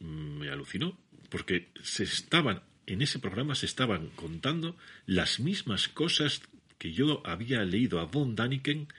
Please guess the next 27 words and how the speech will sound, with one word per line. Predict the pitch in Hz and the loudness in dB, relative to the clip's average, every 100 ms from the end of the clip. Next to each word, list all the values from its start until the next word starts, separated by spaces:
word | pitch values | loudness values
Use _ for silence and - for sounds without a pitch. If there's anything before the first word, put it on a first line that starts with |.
| - - - - | -18 -18 -18 -10
en | 82 73 | -6 -6
el | 73 | -4
año | 117 151 | -2 -2
setenta | - - 80 73 | -2 -4 -8 -8
y | 73 | -10
cinco | - 165 180 92 73 | -4 -4 -2 -4 -6
o | |
setenta | - - 87 80 | -8 -6 -8 -6
y | |
seis. | 78 185 202 - - _ - - - - - - | -6 -6 -8 -14 -20 _ -20 -20 -20 -20 -20 -4
Eran | 120 208 196 | 2 2 2
los | 98 - | 0 0
mismos | 117 185 - 196 - - - | 0 0 0 -2 -2 -4 6
temas | 123 139 185 | 6 6 0
de | - | -2
los | 92 - | -4 -2
años | 113 170 | -2 -2
setenta. | 180 - 180 190 90 - - - | -2 2 2 2 -4 -8 -18 -16
Se | - - 120 | 0 6 6
daban | 175 208 123 | 8 6 4
las | 90 113 | 2 2
mismas | 135 160 139 - | 4 4 2 0
pruebas, | - 190 95 151 - _ | 6 6 6 2 -2 _
muy | 165 156 156 | -6 -4 0
pocas | 143 135 - - - | 0 0 -6 -10 -12
o | - 151 | -10 -8
ninguna. | 147 160 147 | -2 -2 -2